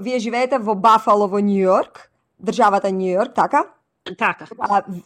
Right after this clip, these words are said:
Speaker 1: дали
Speaker 2: Да,
Speaker 1: како
Speaker 2: да.
Speaker 1: ги научивте ората? Дали се вклучивте кон некој македонски клуб таму локален?
Speaker 2: Окей, јас ќе ти кажам како.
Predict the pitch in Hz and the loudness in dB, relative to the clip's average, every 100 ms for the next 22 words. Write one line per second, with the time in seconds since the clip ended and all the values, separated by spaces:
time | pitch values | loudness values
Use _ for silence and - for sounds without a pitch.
0 | - 196 - - 320 320 269 262 254 247 | -4 2 2 2 -2 0 -2 -2 -2 -4
1 | 240 220 208 196 208 233 254 254 - 240 | -4 0 0 0 0 0 0 -8 -6 -8
2 | 240 240 233 208 214 214 208 196 180 - | -6 -8 -6 -6 -4 -4 -4 -4 -6 -4
3 | 208 233 240 240 - 240 240 240 233 233 | -4 -4 -8 -14 -8 -10 -4 -2 0 0
4 | 226 233 233 240 240 233 233 220 156 - | -2 -2 0 -2 0 0 0 0 -2 -4
5 | 196 233 262 - 349 302 294 294 262 262 | 0 2 2 0 -2 0 -2 2 2 0
6 | 233 - 196 - 113 | -4 2 2 2 -12